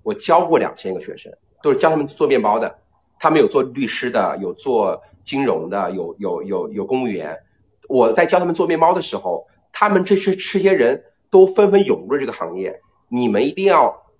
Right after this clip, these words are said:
有一点很重要，你一定要成为你们细分领域最好的人，就至少是在你这个年龄段最，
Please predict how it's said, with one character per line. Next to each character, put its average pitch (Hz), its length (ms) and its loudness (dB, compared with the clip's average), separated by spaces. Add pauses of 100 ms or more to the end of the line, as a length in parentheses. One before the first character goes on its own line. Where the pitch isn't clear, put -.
(100)
有 110 240 -2
一 185 80 -6
点 131 180 2
很 101 140 -6
重 95 160 -6
要， 85 260 -6 (140)
你 110 160 -6
一 107 80 -8
定 160 140 0
要 175 100 6
成 127 300 -2
为 147 120 2
你 131 140 -4
们 82 240 -10
细 - 240 -6
分 143 180 0
领 95 220 -4
域 101 80 -12
最 110 160 -2
好 - 240 -8
的 90 80 -10
人， 85 160 -14 (640)
就 180 100 -2
至 202 200 -2
少 165 180 2
是 170 160 -8
在 196 160 2
你 - 100 -2
这 135 120 -8
个 117 80 2
年 101 180 -6
龄 127 140 -6
段 185 180 0
最， - 180 -14